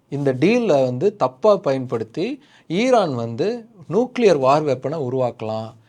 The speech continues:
அதை வந்து எங்களால ஏத்துக்க முடியாது, எங்க நாட்டுக்கு பக்கத்திலேயே நியூக்ளியர் வார் வெப்பனை வச்சிருக்கக்கூடிய ஒரு நாடை நாங்க எப்படி அனுமதிக்க முடியும் அப்படின்னு அதுக்கு எதிர்ப்பு தெரிவிச்சுக்கிட்டே இருந்தாங்க.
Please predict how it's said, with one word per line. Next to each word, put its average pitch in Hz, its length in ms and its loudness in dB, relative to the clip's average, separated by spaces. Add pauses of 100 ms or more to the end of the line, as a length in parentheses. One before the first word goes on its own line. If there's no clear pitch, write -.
(280)
அதை 143 260 2
வந்து 147 300 0
எங்களால 135 380 2
ஏத்துக்க 123 240 -6
முடியாது, 110 640 -6 (140)
எங்க 143 200 0
நாட்டுக்கு 165 320 0
பக்கத்திலேயே 139 540 -2
நியூக்ளியர் 175 460 2
வார் 135 240 2
வெப்பனை 131 300 -2
வச்சிருக்கக்கூடிய 123 520 -4
ஒரு 120 140 -4
நாடை 135 260 2
நாங்க 123 180 0
எப்படி 123 220 0
அனுமதிக்க 123 380 -4
முடியும் 113 320 -8
அப்படின்னு 120 600 -8 (180)
அதுக்கு 120 300 -4
எதிர்ப்பு 190 340 0
தெரிவிச்சுக்கிட்டே 123 480 -4
இருந்தாங்க. 113 480 -6